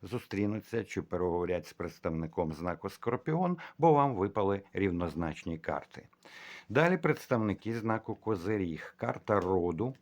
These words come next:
перегорнута, каже про те, що вас сьогодні в цей день може очікувати щось несподіване. Несподіване вам, перш за все, можуть принести ваші родичі, тобто свої проблеми вони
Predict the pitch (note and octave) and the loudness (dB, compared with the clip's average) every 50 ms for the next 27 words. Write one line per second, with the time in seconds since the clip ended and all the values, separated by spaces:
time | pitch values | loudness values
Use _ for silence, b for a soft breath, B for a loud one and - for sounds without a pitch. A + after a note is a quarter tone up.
0 | _ - B2+ B2 C3 C3 A#2 C3 C3 C3 B2+ B2+ B2+ B2+ B2 - B2+ A#2 - - | _ -4 -2 -2 -2 -2 -2 -2 -4 -4 -4 -4 -6 -8 -8 -10 -12 -8 0 2
1 | A2 A2+ A#2 B2 A#2+ - A#2 G2+ - - G#2+ A2+ - - - G2 F2+ F#2 G2+ A#2 | 2 2 2 -2 -4 -4 -6 -6 -2 -2 -2 -2 -2 -2 0 2 2 4 2 0
2 | - - - A2+ F2+ E2 F#2+ G2 G#2 G#2 F2+ - - - F#2 F#2 D#2+ E2+ F2+ F#2+ | -2 -4 -4 -2 -2 0 -2 -2 -4 -6 -6 -8 -8 -8 -6 -6 -4 -4 -2 -2
3 | G2 G2 B B B B B - F#2 G2+ G#2+ - G#2 F#2 E2 - - - G2 - | -2 -4 B B B B B -4 -2 -2 0 0 0 -2 -2 -4 -8 -10 -10 -8
4 | - F2+ F2 F2 D#2+ - F2+ - - - F#2 F2 - - - - F#2+ G2 G2 F#2 | -4 -4 -4 -4 -4 -6 -10 -10 -6 -6 -6 -6 -6 -10 -8 -4 -2 0 0 -2
5 | - - - G2+ F#2 E2+ F2 F2 E2+ D#2 D2 C2+ C2 C#2+ C#2 B B B B B | -4 -4 -4 -4 -4 -2 -2 -4 -4 -4 -6 -8 -10 -14 -16 B B B B B
6 | B A2+ B2 A#2+ - - C3 B2 A#2+ D3+ E3+ E3 D#3+ C#3+ C#3+ C#3 B2 B2 B2+ A#2+ | B -2 -2 -2 0 0 0 0 2 2 2 2 2 2 2 4 4 4 4 4
7 | A2+ A2 - - - C3 A#2+ A2+ G2+ G2+ G2+ - - - A#2+ A#2 A2 G2 G2+ G#2 | 2 -2 -4 0 0 0 0 0 -2 -4 -4 -4 -4 -4 -2 0 0 2 0 0
8 | F#2+ G2 D#2 - - F#2 F2+ F2+ G2 G2+ F#2+ - - F#2+ F2+ F2 F2+ F2+ - - | -2 -4 -6 -4 -4 -4 -2 -2 -2 -2 -4 -6 -6 -4 -2 0 0 -2 -2 -4
9 | G2 F2 B B B B G#2 G#2 C3 A#2+ F#2 D#2+ D2+ C#2+ - - D#2 - B B | -6 -6 B B B B 0 2 2 2 2 0 -4 -10 -12 -16 -16 -16 B B
10 | B B - G#2 - - - F#2+ - - - G2 G2 F#2 F2+ F2+ E2 - F2+ F2 | B B -4 -4 -4 -4 -6 -6 -6 -2 2 2 2 2 2 -2 -4 -4 -6 -6
11 | E2 D#2 F2 G2+ A#2+ D3 D#3 D#3 D#3 D#3 B B B - F#2 A#2 A2+ G2+ F2 F2+ | -4 -2 0 0 2 2 2 0 -2 -4 B B B -2 0 2 2 2 0 -2